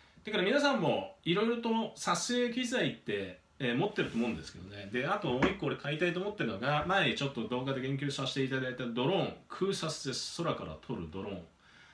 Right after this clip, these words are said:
まあ、せっかく買うのであれば最低十万のやつ、十万以上のやつ、二十万ぐらいのやつがいいと思ってるんだけどね。で、えー、そこから空撮ということで撮っていこうと思ってるんだけど、まあ、航空法とかの問題もあるんで、撮影場所とかもね、やっぱ限定されてくるんで、そういったところが、海外だと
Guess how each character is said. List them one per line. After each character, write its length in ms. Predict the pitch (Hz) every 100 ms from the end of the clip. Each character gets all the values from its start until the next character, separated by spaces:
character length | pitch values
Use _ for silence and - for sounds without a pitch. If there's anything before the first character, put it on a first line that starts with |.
| -
ま 80 | 190
あ、 40 |
せ 160 | - 185
っ 60 | 180
か 180 | 262
く 60 | 240
買 120 | 247
う 20 |
の 120 | 269 254
で 80 |
あ 20 | 196
れ 60 |
ば 80 | 131
最 200 | - 143
低 140 | 143
十 220 | 120 120 135
万 240 | 139 92
の 40 |
や 100 | 85
つ、 180 | 78 -
十 120 | 117
万 160 | 139 135
以 60 | 143
上 140 | 104
の 100 | 87
や 60 | 76
つ、 280 | - - -
二 160 | 123 120
十 120 | 135
万 180 | 151 175
ぐ 40 |
ら 100 | 175
い 20 |
の 80 | 120
や 60 | 110
つ 20 |
が 100 | 113
い 60 |
い 20 | 123
と 80 |
思 120 | 113 110
っ 40 |
て 100 | -
る 60 | 87
ん 60 |
だ 80 | 85
け 60 | - -
ど 60 |
ね。 200 | 107 107 - _ - - - - _
で、 520 | - 190 202 - 160 156
え 20 |
ー、 40 |
そ 100 | 151
こ 80 | 160
か 140 | 160 151
ら 120 | 143
空 240 | - 151 147
撮 280 | 147 139
と 60 | -
い 120 | 143
う 40 | 143
こ 80 |
と 140 | 143 120
で 80 | 95
撮 160 | -
っ 40 | 117
て 140 | -
い 40 |
こ 100 | 104
う 60 | 92
と 60 | 110
思 120 | 113
っ 40 |
て 120 | -
る 80 | 98
ん 80 | 82
だ 80 | 78
け 80 | 85
ど、 320 | 131 143 143
ま 260 | 151 143 -
あ、 40 |
航 160 | - 220
空 200 | 220 240
法 180 | 247 254
と 80 | 285
か 100 | 202
の 80 |
問 260 | 127 123 127
題 120 | 131
も 120 | 135 147
あ 20 |
る 60 |
ん 80 | 127
で、 40 | 98
撮 360 | - 131 -
影 100 | 220
場 80 | 220
所 140 | 220 240
と 100 | 233
か 140 | 196
も 60 | 90
ね、 320 | 113 135 -
や 80 | 135
っ 40 |
ぱ 80 | 117
限 200 | 113 139
定 160 | 151 160
さ 120 | 170
れ 80 | 160
て 100 | 175
く 80 | 196
る 80 |
ん 40 | 175
で、 60 |
そ 140 | 110 151
う 40 |
い 20 |
っ 40 | 156
た 80 | 185
と 120 | 208
こ 80 | 214
ろ 100 | 180
が、 280 | 107 95 -
海 240 | - 262
外 160 | 240 120
だ 80 |
と 60 | 113